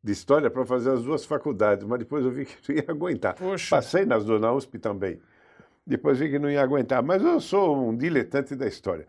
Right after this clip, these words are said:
Speaker 1: Por isso que os meus livros eu sempre dou uma importância muito grande em uma introdução histórica,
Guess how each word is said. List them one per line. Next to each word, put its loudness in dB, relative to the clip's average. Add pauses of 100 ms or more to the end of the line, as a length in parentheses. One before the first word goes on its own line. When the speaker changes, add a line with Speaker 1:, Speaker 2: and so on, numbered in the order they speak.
(260)
Speaker 1:
Por -2
isso -2
que -4
os 0
meus 0
livros 0
eu -2
sempre -6
dou -4
uma -4
importância -4
muito -6
grande -4
em -8
uma -10
introdução -10
histórica, -16